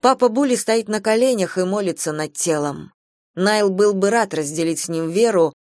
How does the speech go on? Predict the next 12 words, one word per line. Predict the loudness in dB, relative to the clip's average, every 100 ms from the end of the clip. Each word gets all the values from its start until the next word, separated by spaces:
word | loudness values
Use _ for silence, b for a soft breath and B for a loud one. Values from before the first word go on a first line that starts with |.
| _ _
однако | -2 0 0 0
сегодня | 2 2 2 0
что-то | -2 -4 -4
мало | -2 0 -2
признаков | -2 -2 -2 -2 -4 -8
присутствия | -4 -4 -4 -6 -4 -4 -2
божественной | -2 -2 -4 -4 -6 -6
сущности. | -4 -2 -4 -4 -8 -8 -10 -12 _ _ _ _ _ _
Вокруг | 0 2 2 -2 -4
только | -2 0 0 -2
безжалостный | 0 -2 0 0 -2 -2 -4
океан | -6 -2 -2 0 -4